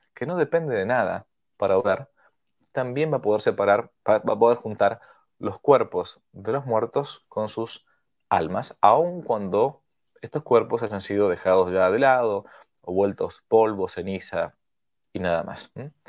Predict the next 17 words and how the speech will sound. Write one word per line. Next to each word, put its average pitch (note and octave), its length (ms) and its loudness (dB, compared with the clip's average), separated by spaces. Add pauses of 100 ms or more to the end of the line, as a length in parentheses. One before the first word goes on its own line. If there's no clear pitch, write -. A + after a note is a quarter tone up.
(1300)
Bien, G3+ 320 2
¿cómo - 200 2
se F3+ 60 0
llama D#3+ 180 4
ese C#3 80 0
juicio C#3 280 2
entonces C3+ 560 0 (440)
en G2+ 100 2
el G2+ 100 0
que A2 80 2
debemos A2+ 300 2
comparecer? G#2 600 0 (260)
Es B2 160 -2
la, B2+ 340 0 (540)
el - 160 -8
juicio A2+ 320 -6
final C3 420 0